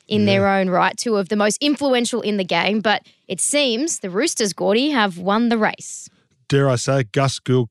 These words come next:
Speaker 2: could sell ice to Eskimos.
Speaker 1: <laughs>
Speaker 2: So do you reckon it's a money decision? Dare I say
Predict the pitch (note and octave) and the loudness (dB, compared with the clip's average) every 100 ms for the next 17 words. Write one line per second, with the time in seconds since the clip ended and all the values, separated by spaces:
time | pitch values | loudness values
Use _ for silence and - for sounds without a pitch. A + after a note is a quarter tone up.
0 | _ - A2+ G2+ B2+ A#2 A2 G2+ - _ | _ -8 -8 -6 -4 -2 -2 -4 -12 _
1 | _ _ - C#3 C3+ - A2+ B2 - B2+ | _ _ 0 2 2 0 0 0 0 -2
2 | B2+ G3 G3 - G3 G3+ - G3 - A3 | -2 -2 -6 -6 -6 -6 -6 -10 -10 -8
3 | - C#3 B2+ A#2+ A#2+ - - C#3 C#3+ C3 | -2 2 2 2 0 -2 -2 0 2 0
4 | B2+ A#2 B2 C#3+ C3+ - D3+ D#3+ F#3 C3+ | 0 0 2 2 0 -2 -2 0 -2 -4
5 | A2 D3 C#3+ C#3 C3 - C3 | -4 0 2 2 0 0 0